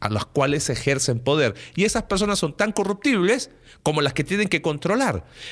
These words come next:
La realidad es que políticamente hablando, n-, no, no conozco, o sea,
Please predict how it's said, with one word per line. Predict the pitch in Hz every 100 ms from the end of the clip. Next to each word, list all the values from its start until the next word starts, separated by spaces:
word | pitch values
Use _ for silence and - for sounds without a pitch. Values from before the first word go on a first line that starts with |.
| -
La | 139 170 196
realidad | 175 156 139 127 123 180 247 127 117
es | 117 -
que | -
políticamente | 120 139 180 233 175 170 175 165 127
hablando, | 113 135 208 247 101 120 - - - - -
n-, | 127 123 123
no, | 123 160 254 240 -
no | 117 143 214
conozco, | 208 185 196 190 - - - 90
o | 117 - - - -
sea, | 110